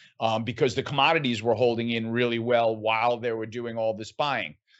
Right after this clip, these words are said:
So I think that might have created part of the disconnect. And I'm still, like you, scratching my head trying to figure out which is the right leg to lift.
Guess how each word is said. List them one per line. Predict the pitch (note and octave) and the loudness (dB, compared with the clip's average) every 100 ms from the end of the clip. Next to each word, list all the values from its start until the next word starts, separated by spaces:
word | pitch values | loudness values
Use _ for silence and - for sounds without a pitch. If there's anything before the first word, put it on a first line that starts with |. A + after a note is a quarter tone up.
| _ | _
So | - C#3+ | -8 -2
I | C#3+ | -2
think | E3 F3 | -2 -2
that | E3 | 0
might | D3 D3+ | 2 0
have | C3+ | -2
created | - C#3+ C3 A#2 G2 | -6 -4 -2 -4 -2
part | C3+ D3+ | 2 2
of | C#3 | 2
the | A2 | -4
disconnect. | F#2+ G2+ - G2+ A2 A2+ _ - - | -6 -6 -6 -2 -2 -2 _ -20 -4
And | A#2+ B2+ | 0 2
I'm | A#2+ C3+ | 2 0
still, | - D3+ D3 C3+ | 0 4 4 6
like | C3+ A#2 | 4 2
you, | D3 C#3 | -4 -6
scratching | - C3+ B2 B2+ | -6 -2 -2 -2
my | B2+ B2 | -2 0
head | C#3+ B2+ | 0 0
trying | - B2 | -2 -2
to | A#2+ | -4
figure | - B2 A#2+ | -8 -4 2
out | A#2+ A2+ | 2 2
which | A#2+ | -2
is | B2 G2 | -6 -8
the | A#2 | -2
right | A#2+ A2+ | 0 2
leg | A2+ C#3+ D#3 | 2 0 0
to | A2 | -8
lift. | G#2 E2+ | -8 -8